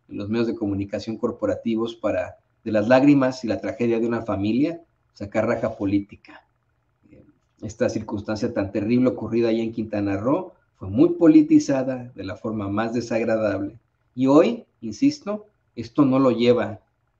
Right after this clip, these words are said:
en los medios de comunicación corporativos, lo que da a conocer el Instituto Mexicano del Seguro Social. Más, como no se lo van a poner a usted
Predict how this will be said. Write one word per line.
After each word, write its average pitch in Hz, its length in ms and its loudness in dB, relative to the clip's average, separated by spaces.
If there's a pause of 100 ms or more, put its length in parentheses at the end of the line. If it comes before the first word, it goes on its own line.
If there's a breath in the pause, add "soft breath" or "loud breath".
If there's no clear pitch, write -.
(140)
en 101 120 -14
los 98 120 -8
medios 113 200 -4
de 110 60 -4
comunicación 101 640 -6
corporativos, - 920 -8 (480)
lo 117 140 -6
que 117 120 -2
da 123 140 4
a 123 80 2
conocer 110 460 -2 (440)
el 110 140 -4
Instituto 107 500 -6
Mexicano 110 460 -4
del 92 140 -4
Seguro 101 320 -2
Social. 131 400 2 (200 loud breath)
Más, 190 340 2 (360)
como 131 240 4
no 202 140 8
se 226 120 4
lo 196 100 6
van 185 160 8
a 185 120 2
poner 143 260 4
a 160 60 8
usted 156 320 2